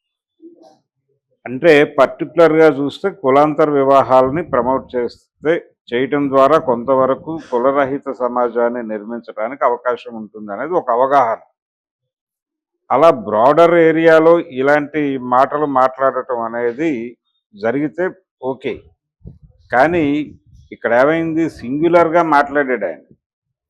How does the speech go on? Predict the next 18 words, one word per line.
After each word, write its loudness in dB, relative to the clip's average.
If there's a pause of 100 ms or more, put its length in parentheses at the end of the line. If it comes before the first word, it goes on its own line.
(300)
ఈ -12
సింగ్యులర్‌గా 2
మాట్లాడేసరికి 0
వేరే 2 (300)
అర్థం -4
ధ్వనించే -4
ప్రమాదం 0
ఉంది. -18 (1080)
ఇది -4
ఊహించాలి, 0 (1500)
ఇది -4
ఇలా 2 (100)
కన్వే -2
అయ్యే -2
ప్రమాదం -2
ఉంది -10
అని -6
ఊహించి -10